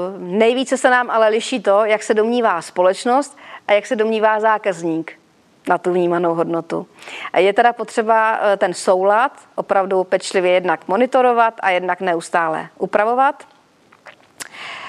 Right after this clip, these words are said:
e, aby se nám nestávalo, že třeba zákazník vnímá nabídku jako méně kvalitní a přitom společnost na tom krvácí. No a,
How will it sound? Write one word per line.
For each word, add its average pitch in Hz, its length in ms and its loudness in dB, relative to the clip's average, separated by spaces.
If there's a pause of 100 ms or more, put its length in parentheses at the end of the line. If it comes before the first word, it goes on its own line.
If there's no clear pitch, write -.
(520)
e, 190 580 2
aby 208 180 0
se 247 100 0
nám 220 120 0
nestávalo, 208 720 2
že 196 180 2
třeba 196 260 0
zákazník 190 600 0
vnímá 185 320 0
nabídku 180 360 -2
jako 190 180 0
méně 185 280 0
kvalitní 175 440 0
a - 20 -6
přitom 180 260 -2
společnost 180 460 -2
na 170 80 -2
tom 165 240 -4
krvácí. 233 760 -2 (680)
No 262 240 4
a, 202 360 2